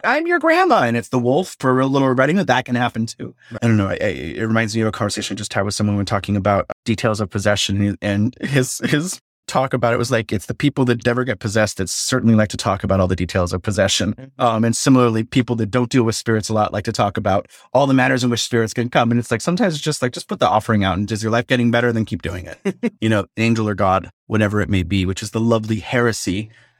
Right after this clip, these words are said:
Speaker 1: in Cyprian,
Speaker 2: Mm.
Speaker 1: which, you know, I think that's a interesting side with heresy because it ties heavily into Mainloichi, 'cause I'm realizing we've, we can spend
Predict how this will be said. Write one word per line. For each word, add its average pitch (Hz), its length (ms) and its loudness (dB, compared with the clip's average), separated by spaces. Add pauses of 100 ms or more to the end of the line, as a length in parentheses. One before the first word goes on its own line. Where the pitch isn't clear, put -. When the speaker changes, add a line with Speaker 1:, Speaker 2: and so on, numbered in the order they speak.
(100)
Speaker 1:
in 98 380 0
Cyprian, - 480 -6 (240)
Speaker 2:
Mm. 104 220 -4
Speaker 1:
which, - 460 -4 (560)
you - 60 -12
know, 82 220 -8
I 107 60 0
think 98 240 -2
that's 98 280 0
a 101 220 2 (440)
interesting 135 380 2
side 110 260 0
with 107 120 -2
heresy 135 420 0
because 107 320 -2
it 95 80 -2
ties 104 280 -4
heavily 107 320 0
into 101 540 -2 (640)
Mainloichi, 107 540 0 (120)
'cause 98 140 -6
I'm 101 80 -4
realizing 104 500 2
we've, 95 240 -6
we 107 140 0
can 104 140 2
spend 98 260 -2